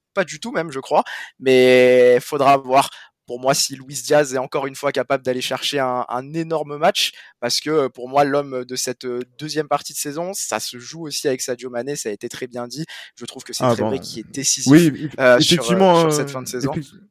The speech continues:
Speaker 2: effectivement, Karel, oui, c'est Luis Diaz, hein, justement. J'avais dit Diogo Jota, je sais pas si j'ai eu une,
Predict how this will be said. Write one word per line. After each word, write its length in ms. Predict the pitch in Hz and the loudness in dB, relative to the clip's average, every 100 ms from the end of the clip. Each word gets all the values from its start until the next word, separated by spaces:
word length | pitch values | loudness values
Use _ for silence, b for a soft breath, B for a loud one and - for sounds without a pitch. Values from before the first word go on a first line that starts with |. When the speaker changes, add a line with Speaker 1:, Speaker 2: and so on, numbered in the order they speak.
| _ _ | _ _
Speaker 2:
effectivement, 460 | 135 175 - 170 165 | -6 -6 0 2 4
Karel, 300 | 143 135 131 | 6 6 6
oui, 180 | 135 131 | 2 0
c'est 140 | 127 | -4
Luis 200 | 131 160 | -2 -4
Diaz, 340 | 143 151 135 | 2 4 4
hein, 160 | 127 123 | 2 -4
justement. 540 | 113 113 107 123 117 | -6 -8 -8 -6 -4
J'avais 220 | 117 117 117 | -4 -4 -6
dit 140 | 120 | -4
Diogo 280 | 120 117 123 | -2 0 2
Jota, 320 | 120 - 127 | 0 0 -2
je 100 | 113 | -2
sais 160 | - 123 | -6 -2
pas 220 | 127 117 | 0 0
si 180 | - 107 | -4 -8
j'ai 120 | 117 | -4
eu 80 | 117 | -4
une, 340 | 113 110 | -4 -6